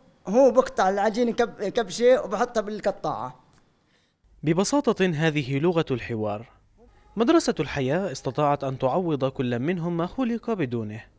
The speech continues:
Speaker 2: فكان محمد الكفيف لسان نور وشقيقه عبد الله، وهم أيضا عيونه التي تبصر كل جزء في عملهم. هم ثلاثة إخوة من ذوي الإعاقة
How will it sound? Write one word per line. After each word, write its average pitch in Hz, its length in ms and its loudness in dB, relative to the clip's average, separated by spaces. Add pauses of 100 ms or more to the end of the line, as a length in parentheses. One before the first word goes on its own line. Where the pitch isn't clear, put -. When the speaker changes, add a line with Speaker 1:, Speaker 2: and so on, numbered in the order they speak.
(400)
Speaker 2:
فكان 131 400 -2
محمد 123 440 -4
الكفيف 180 600 -4 (400)
لسان 208 420 2
نور 180 260 0
وشقيقه 156 840 -4
عبد 143 180 -8
الله، 107 320 -10 (720)
وهم 233 240 2
أيضا 254 300 2
عيونه 151 420 2
التي 131 280 -2
تبصر 156 420 -2
كل 123 300 -4
جزء 156 340 -6
في 214 180 -6
عملهم. 110 560 -10 (920)
هم 208 80 2
ثلاثة 269 540 2
إخوة 190 240 0
من 156 160 -2
ذوي 147 220 0
الإعاقة 143 560 -2